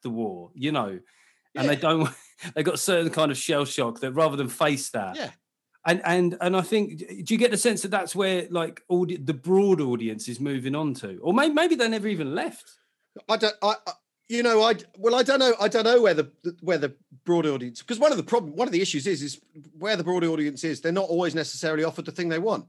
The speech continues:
Speaker 2: right?
Speaker 1: Mm.
Speaker 2: Because, because after all, there's the, there's the critical establishment, there's the people who
Speaker 1: Mm.
Speaker 2: make and commission, and then there's the, and then there's the comedians, and then there's the audience. You know, these four things all interacting with each other.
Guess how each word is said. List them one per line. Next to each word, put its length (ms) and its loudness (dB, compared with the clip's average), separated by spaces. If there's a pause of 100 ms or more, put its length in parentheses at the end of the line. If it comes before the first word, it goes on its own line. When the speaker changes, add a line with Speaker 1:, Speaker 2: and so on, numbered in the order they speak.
(140)
Speaker 2:
right? 220 -4
Speaker 1:
Mm. 100 -4
Speaker 2:
Because, 280 -6 (140)
because 400 -10
after 300 -2
all, 100 0
there's 200 -6
the, 260 -8
there's 220 -6
the 180 -10 (280)
critical 280 -2
establishment, 640 -8
there's 140 -14
the 100 -20
people 360 -4
who 80 0
Speaker 1:
Mm. 100 -14 (160)
Speaker 2:
make 260 -8
and 120 -12
commission, 480 -4 (320)
and 120 -6
then 120 -4
there's 220 -4
the, 140 -10 (140)
and 100 -4
then 140 -4
there's 160 -4
the 140 -16
comedians, 720 -8
and 100 -14
then 80 -10
there's 160 -8
the 80 -10
audience. 320 -8
You 80 -8
know, 60 -4
these 80 -10
four 240 2
things 240 -4
all 120 -4
interacting 440 -8
with 100 -12
each 160 -20
other. 240 -20